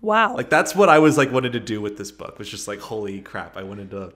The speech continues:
Speaker 1: You
Speaker 2: rain
Speaker 1: wanted to
Speaker 2: every
Speaker 1: throw
Speaker 2: <laughs> So I was like, "It's amazing, it's amazing." Maybe I'll start throwing some stuff at you. I'm gonna move my pawn out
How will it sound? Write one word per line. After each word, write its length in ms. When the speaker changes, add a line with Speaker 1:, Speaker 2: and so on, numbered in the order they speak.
Speaker 1:
You 260
Speaker 2:
rain 240
Speaker 1:
wanted 120
to 60
Speaker 2:
every 160
Speaker 1:
throw 880
Speaker 2:
<laughs> 440
So 180
I 40
was 80
like, 140
"It's 160
amazing, 580
it's 140
amazing." 920
Maybe 180
I'll 100
start 240
throwing 480
some 160
stuff 340
at 260
you. 60
I'm 100
gonna 140
move 440
my 260
pawn 400
out 420